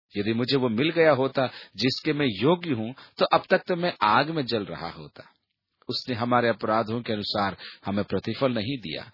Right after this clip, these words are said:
लेकिन जैसे भजन एक सौ तीन के ग्यारह में लिखा है, "जैसे आकाश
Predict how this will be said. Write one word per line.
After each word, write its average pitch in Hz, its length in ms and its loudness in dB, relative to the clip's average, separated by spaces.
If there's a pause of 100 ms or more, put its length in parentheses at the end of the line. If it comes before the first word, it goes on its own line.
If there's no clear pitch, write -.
(380)
लेकिन 101 240 -4
जैसे 110 240 -2
भजन 110 320 0
एक 127 120 0
सौ 127 100 -2
तीन 135 300 -4
के 127 100 -4
ग्यारह 135 320 2
में 131 100 -2
लिखा 101 260 -4
है, 78 220 -8 (300)
"जैसे 139 300 2
आकाश 151 440 6